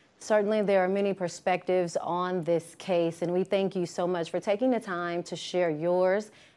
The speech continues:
As of now, no new hearings have been set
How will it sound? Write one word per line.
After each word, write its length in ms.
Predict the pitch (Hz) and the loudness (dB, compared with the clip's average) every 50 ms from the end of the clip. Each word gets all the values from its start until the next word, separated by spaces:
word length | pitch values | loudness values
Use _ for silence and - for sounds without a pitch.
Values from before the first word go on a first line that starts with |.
| _ | _
As 320 | - 170 185 190 185 165 185 | 0 2 2 2 2 2 -2
of 160 | 170 151 151 | -2 -2 -2
now, 480 | 180 185 180 180 175 175 175 175 - - | -2 -2 -2 -2 -2 -2 -2 -2 -4 -4
no 600 | 175 175 180 190 202 214 226 233 233 233 226 - | -6 -4 -2 -2 0 2 4 6 6 6 4 4
new 200 | 208 202 202 202 | 2 2 2 2
hearings 580 | 190 160 196 190 185 185 185 185 185 185 170 - | 2 2 2 2 4 4 4 2 0 -2 -2 -4
have 260 | - 156 156 156 151 | -6 -6 -6 -4 -4
been 140 | 160 151 151 | -4 -4 -4
set 500 | 151 - - - 190 185 185 190 180 180 | -6 -10 -6 -2 0 2 2 2 0 -2